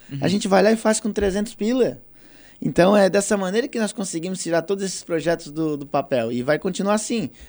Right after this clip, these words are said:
Speaker 2: Não vai mudar nunca.
Speaker 1: Sim. E, na verdade, né, Diego, isso dá pra comunidade um senso de pertencimento também, né? Ah, imagino que a creche agora o pessoal cuida, o pessoal que fez, né?
Speaker 2: Lucas, tu falou uma coisa importante.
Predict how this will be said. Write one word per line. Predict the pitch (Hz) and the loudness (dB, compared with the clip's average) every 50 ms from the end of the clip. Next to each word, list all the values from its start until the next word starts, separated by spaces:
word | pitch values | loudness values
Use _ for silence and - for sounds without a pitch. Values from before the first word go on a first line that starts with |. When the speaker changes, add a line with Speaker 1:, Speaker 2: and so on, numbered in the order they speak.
| - - | -18 -12
Speaker 2:
Não | - - 120 | -8 -6 -2
vai | 127 156 165 | 2 2 2
mudar | 175 175 170 180 190 | 2 2 0 0 0
nunca. | 202 185 160 - - - - | 0 -6 -8 -12 -16 -20 -12
Speaker 1:
Sim. | - 127 123 123 - - - - - | -10 -10 -8 -8 -10 -16 -14 -8 -4
E, | 233 | 0
na | 233 233 | 0 0
verdade, | 208 170 143 143 160 165 | 0 2 2 2 0 0
né, | 170 151 | -2 -4
Diego, | 139 135 127 113 117 123 | -2 -4 -4 -4 -4 -4
isso | 120 120 - 139 | -4 -4 -6 -6
dá | 131 131 143 147 156 160 151 143 | -4 -2 -2 0 0 0 -2 -2
pra | 147 - 135 135 | -4 -6 -6 -6
comunidade | - 147 139 131 127 127 143 147 | -4 -4 -6 -2 -2 -2 -2 -4
um | 135 | -6
senso | - 160 156 151 | -6 -6 -6 -6
de | - | -8
pertencimento | - 151 147 147 147 143 - - 151 190 269 - - | -6 -8 -6 -6 -8 -10 -8 -8 -8 -8 -8 -10 -8
também, | - 110 101 98 | -10 -8 -8 -8
né? | 92 82 85 98 101 - - | -8 -10 -12 -14 -16 -16 -16
Ah, | 90 87 82 87 | -14 -14 -12 -10
imagino | 90 98 104 110 110 120 123 | -6 -4 -4 -4 -4 -4 -2
que | 147 | -2
a | 139 135 | -2 -2
creche | - 131 139 143 143 - 160 | -2 -2 -2 -2 0 0 -2
agora | 139 123 131 143 165 | -2 0 0 0 -2
o | 175 | -2
pessoal | 175 - 180 160 - 190 185 | -4 -4 -4 0 2 2 2
cuida, | - 247 285 285 220 156 | 2 2 2 4 4 2
o | - - 87 90 | 0 0 -14 -14
pessoal | - - 104 131 127 120 | -12 -10 -6 -6 -6 -6
que | - | 0
fez, | - 214 262 277 185 131 | 2 4 4 4 2 -2
né? | 120 120 120 _ _ _ - - - - - - _ - - - - - _ _ _ - - | -4 -6 -8 _ _ _ -20 -20 -20 -20 -20 -20 _ -20 -20 -20 -20 -20 _ _ _ 2 4
Speaker 2:
Lucas, | 247 220 - - 139 - - - - - | 4 4 4 2 -2 -2 -2 -10 -10 -12
tu | 170 | -12
falou | 151 - 180 160 160 170 170 180 | -4 0 2 2 4 2 2 0
uma | 180 175 170 | -2 -4 -4
coisa | 170 175 180 160 160 175 170 165 165 160 160 160 | -2 -2 -2 -2 0 0 2 2 2 2 0 0
importante. | 165 160 175 180 175 170 196 180 131 110 - - - | -2 -2 -2 -2 -2 0 -2 -2 -2 -2 -6 -12 -14